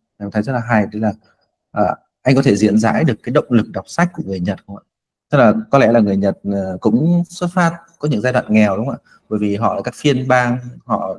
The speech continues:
tranh đấu với nhau rất là liên tục, chiến tranh triền miên. Thế thì cái động lực đọc sách của họ nó đến từ đâu?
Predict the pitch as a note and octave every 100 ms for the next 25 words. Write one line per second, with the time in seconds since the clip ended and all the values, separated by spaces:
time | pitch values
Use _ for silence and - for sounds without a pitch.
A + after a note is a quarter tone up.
0 | - B2+ C#3+ B2 C3+ D#3 D#3 D3+ C3 F3+
1 | A#3+ B2 A#2+ A#2+ B2 A2 _ _ _ -
2 | D3 F3+ D#3 - B2+ A2 D#3 D3+ - _
3 | _ _ _ F3+ E3+ A#2 C3 - A#2 -
4 | A2 - F3 - - A2 B2 B2+ A#2+ C3+
5 | B2+